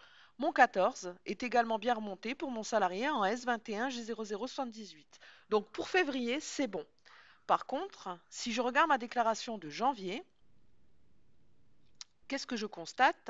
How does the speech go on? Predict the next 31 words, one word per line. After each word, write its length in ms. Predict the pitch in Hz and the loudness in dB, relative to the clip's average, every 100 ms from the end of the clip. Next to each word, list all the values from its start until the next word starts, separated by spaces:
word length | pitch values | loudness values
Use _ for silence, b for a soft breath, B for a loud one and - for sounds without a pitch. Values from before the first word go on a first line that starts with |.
| 202 B B B B - 170 | -10 B B B B -12 4
Dans 160 | 247 262 | 6 6
mon 160 | 262 | 4
versement 600 | 269 277 - 277 269 254 | 4 4 0 0 2 2
urssaf 460 | - 240 - 254 - | -2 -8 2 4 4
cotisation, 760 | 233 214 220 208 208 - 208 196 B B | -4 -8 -6 -6 -6 -6 -8 -10 B B
je 120 | - 185 | -10 -4
n'ai 100 | 175 | 2
pas 160 | 247 | 2
de 60 | 196 | 2
zéro 240 | 202 185 | -2 -2
douze. 360 | 180 330 - 175 - | 0 0 0 -6 -12
Effectivement, 460 | 160 196 - 185 208 | -12 -12 -10 -6 -4
elle 60 | 262 | -4
n'était 160 | - | -4
pas 140 | 185 170 | -2 -2
remontée. 500 | 165 165 - 240 392 - - B B B B - | -4 -10 -6 -6 -8 -18 -20 B B B B -4
Et 200 | 269 262 - | 0 0 0
dans 80 | 214 | 0
ma 140 | 226 | 2
partie 420 | 226 240 - - - | 2 -2 -6 -20 -18
salarié, 680 | - 302 294 208 190 170 285 - _ _ _ - - - - - | -2 4 6 6 2 -6 -8 -12 _ _ _ -20 -20 -20 -18 -4
cotisation, 840 | 294 - 233 175 - - 196 294 B B B | -4 -2 -4 -4 -4 -6 -8 -10 B B B
je 140 | - 208 | -6 -2
n'ai 120 | 202 | 2
pas 220 | 233 285 | 8 8
de 80 | 302 | 8
quatorze 680 | - 254 - 208 247 180 180 _ - | 2 2 4 2 0 -10 -12 _ -12
pour 340 | - 302 330 | -4 -2 -2
le 80 | 247 | -2
forfait 300 | 269 262 285 | -2 -4 -4
social. 600 | - 262 - 156 147 | -6 -6 -4 -6 -6